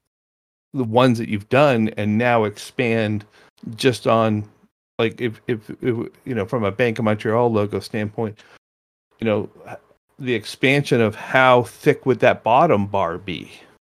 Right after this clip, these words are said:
How, what angle does the top need to be?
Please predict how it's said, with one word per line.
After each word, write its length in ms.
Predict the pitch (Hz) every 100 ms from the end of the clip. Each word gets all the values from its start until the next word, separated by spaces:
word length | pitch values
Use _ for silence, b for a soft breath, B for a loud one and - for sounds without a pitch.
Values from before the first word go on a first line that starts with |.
| _ _ _ _ _ _ _ _ _
How, 280 | 143 117 92
what 360 | 131 135 131 _
angle 480 | 123 147 156 110 110
does 320 | 110 110 107
the 100 | -
top 340 | 110 160 165 143
need 300 | 92 85 -
to 60 | 80
be? 360 | 85 53 -